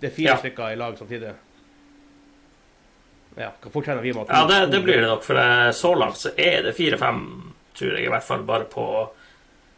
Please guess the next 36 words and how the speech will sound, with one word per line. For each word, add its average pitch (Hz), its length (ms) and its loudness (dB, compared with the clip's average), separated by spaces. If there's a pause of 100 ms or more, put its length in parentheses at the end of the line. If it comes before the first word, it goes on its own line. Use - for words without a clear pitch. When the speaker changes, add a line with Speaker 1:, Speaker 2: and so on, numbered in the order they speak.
(640)
Speaker 1:
Ja, 120 200 -4
og - 500 -16
jeg 131 100 -2
har 127 60 -2
Speaker 2:
Nei. 131 100 2
Speaker 1:
håndsaker, 117 320 -4
jeg 104 100 -10
har 104 140 -8
ikke 107 160 -14
joinet 110 180 -10
Speaker 2:
Så. 104 60 -6
Speaker 1:
det, 110 180 -6
altså. - 220 -18 (580)
Speaker 2:
Det - 80 -12
blir 131 140 0
good 180 160 6
times. 170 720 4 (140)
Speaker 1:
Så 110 80 -14
det 110 120 -10
blir... 110 160 -10 (520)
Men 185 100 -2
det 247 60 6
er 202 80 4
bra. 95 140 -4 (1120)
Jau, 117 260 -8 (180)
kanskje 127 120 -10
vi 139 80 -8
får 135 140 -6
noe 151 80 -12
med 156 160 -8
Discord, 143 260 -4
Speaker 2:
Mm. 170 260 0
Speaker 1:
community 143 360 -8
peoples 127 600 -10 (300)
med 113 140 -10
på 110 80 -10